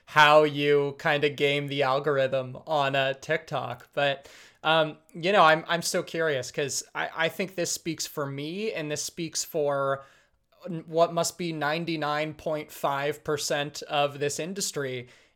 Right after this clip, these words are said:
is you work with creators, you can get on the phone with a creator, you can read all the articles about, uh, new changes that YouTube is making in the back-end analytics. But up until you really put yourself out there,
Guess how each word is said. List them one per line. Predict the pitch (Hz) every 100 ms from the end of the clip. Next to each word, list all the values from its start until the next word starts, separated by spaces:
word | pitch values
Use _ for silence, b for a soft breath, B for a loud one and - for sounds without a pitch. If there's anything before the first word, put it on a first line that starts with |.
| -
is | 156 147 143 -
you | 156 160
work | 147 180 185
with | 196 -
creators, | - 156 147 147 147 147 147
you | 131
can |
get | 143 147
on | 151
the | 143
phone | - 139 147 160
with | 156 156
a |
creator, | - - 143 139 139 208 196 131 b b b
you | 156 165
can | 180 147
read | 156 165 160
all | 151 160
the | 165
articles | 143 151 156 - 156 151 139
about, | 135 143 139 139 131 - b b
uh, | 143 135 139 156
new | 156 165
changes | - 156 151 160 151 160 139
that | 156 151 -
YouTube | 151 151 156 165 156 151
is | 151 143
making | 135 143 147 151 147 147
in | 143
the |
back-end | 139 139 - - 147 147
analytics. | 143 139 131 135 135 - - - b b b -
But | 160
up | 262 269
until | 247 208 202
you | 175
really | 135 151 160
put | 156 165 147
yourself | 139 160 143 139
out | 135 165
there, | 135 127 123